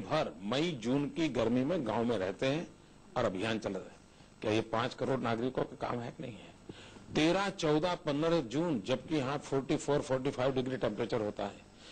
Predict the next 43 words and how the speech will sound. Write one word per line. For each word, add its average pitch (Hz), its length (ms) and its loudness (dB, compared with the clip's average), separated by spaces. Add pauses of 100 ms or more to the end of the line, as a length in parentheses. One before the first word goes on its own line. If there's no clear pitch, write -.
(160)
मेरी 151 340 4
सरकार 127 420 0
के 135 100 0
सभी 127 300 0
मंत्री, 123 440 0 (540)
मेरी 147 260 4
सरकार 127 400 0
के 143 100 2
सभी 131 220 2
आईएएस, 131 460 2
आईपीएस, 139 560 0
आईएएफ 135 360 2
officer 117 520 0 (500)
ये 139 120 4 (160)
गांव 143 220 2
में 165 140 4
रहते 131 280 0
हैं 170 80 0
तीन 160 240 -2
दिन 143 160 0 (540)
और 120 100 0
घर 135 280 4
घर 156 160 2
जाकर 131 320 -2
के 151 100 -6
बच्चों 127 300 -6
को 131 100 -4
school 135 240 0
लेकर 131 260 2
के 113 120 0
जाते 107 260 0
हैं। - 160 -8 (480)
क्या 123 120 2
ये 147 180 4 (140)
पांच 135 300 2
करोड़ 139 280 2
नागरिकों 135 440 0
का 139 140 0
काम 131 240 -4
है 117 220 -2
कि 139 60 -4
नहीं 131 260 -2
है? 110 180 -6